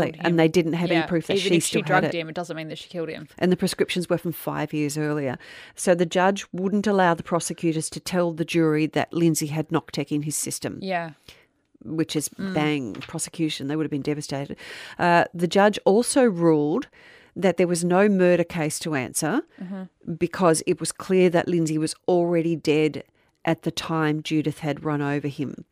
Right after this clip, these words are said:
Speaker 1: Oh.
Speaker 2: So now this, mm, I had to read this several times to make this make sense in my mind. You'll probably
Speaker 1: Mm-hmm.
Speaker 2: get it 'cause you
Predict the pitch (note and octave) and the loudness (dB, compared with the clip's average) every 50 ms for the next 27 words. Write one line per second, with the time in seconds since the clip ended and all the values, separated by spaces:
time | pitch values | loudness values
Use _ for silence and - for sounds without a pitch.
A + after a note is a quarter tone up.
0 | _ _ - - G3+ G3+ A3 A3 G3 D#3+ - _ _ _ _ _ _ _ _ _ | _ _ -16 -12 -8 -8 -8 -8 -8 -12 -16 _ _ _ _ _ _ _ _ _
1 | _ - - - F#3 E3+ E3+ - - _ _ _ _ - E3 F#3 F3+ E3+ E3 F#3 | _ -2 2 4 4 4 4 2 -2 _ _ _ _ -4 0 2 2 2 4 4
2 | G#3 - - - _ _ - A3+ G#3+ - - - - - - F#3+ - G#3 F3+ G3 | 2 2 2 -2 _ _ -4 -2 -2 -2 -6 -6 -4 -2 -2 -2 -2 0 2 4
3 | F3+ F3 E3+ E3 - - G3 F3+ F3 F3 - E3+ D#3 D#3+ - - E3+ E3 D#3+ C#3 | 4 4 4 0 0 2 2 2 0 0 0 0 0 0 0 -2 0 0 0 0
4 | - - E3 - F#3 E3 C#3+ - - - D3+ - - D#3+ D#3+ D3+ D3+ D3+ D#3 C#3+ | 0 -4 -4 -2 -2 -2 -2 -2 -2 -2 -2 -2 -2 -2 -2 -2 -2 -2 -2 -2
5 | C3+ D3 D#3+ E3 F3 E3 G#3 - - E3 D#3 - D#3+ C#3+ C#3 - E3+ D3+ D#3 D#3 | -2 -2 0 0 0 0 0 0 -2 -2 0 2 0 0 0 -2 -4 -4 -2 -2
6 | D3 - | -4 -4